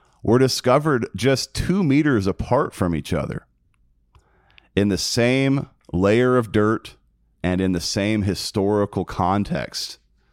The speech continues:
That's why it's practically undeniable that the Isaiah bulla, even though it was broken at one point,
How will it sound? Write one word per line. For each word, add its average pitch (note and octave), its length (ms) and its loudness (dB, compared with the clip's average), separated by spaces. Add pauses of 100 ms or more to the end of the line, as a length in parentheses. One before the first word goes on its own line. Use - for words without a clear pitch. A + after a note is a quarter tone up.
(760)
That's A2 260 0
why A#2+ 240 4
it's G2+ 240 0
practically C3+ 640 2
undeniable F#2+ 920 2
that E2+ 200 -2
the D#2+ 140 -2
Isaiah F#2 480 2
bulla, D#2 440 0 (440)
even B2+ 340 4
though A2+ 400 6
it F#2 140 2
was F2 160 -2
broken F#2+ 720 2
at E2 180 -2
one F2+ 280 -2
point, E2+ 360 -2